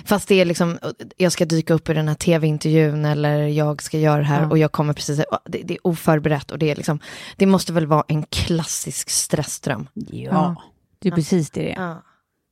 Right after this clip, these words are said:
Speaker 3: Det är ju alltid det det går ut på. Eller att man ska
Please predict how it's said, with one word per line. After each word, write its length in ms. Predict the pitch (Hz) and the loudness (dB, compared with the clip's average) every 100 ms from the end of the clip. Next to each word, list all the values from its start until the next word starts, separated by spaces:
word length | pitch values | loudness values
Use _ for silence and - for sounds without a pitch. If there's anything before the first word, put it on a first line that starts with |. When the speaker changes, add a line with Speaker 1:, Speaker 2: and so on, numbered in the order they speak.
| - | -2
Speaker 3:
Det 80 | 190 | 2
är 40 | |
ju 60 | 190 | 4
alltid 340 | 160 151 214 | 2 0 0
det 140 | 156 139 | 4 4
det 80 | |
går 180 | 143 156 | 4 4
ut 120 | 156 - | 2 0
på. 220 | - - | -2 0
Eller 280 | 185 160 156 | 0 2 0
att 160 | 151 | 0
man 380 | 151 147 143 147 | 0 0 0 -4
ska 320 | - 156 151 | -4 -2 -2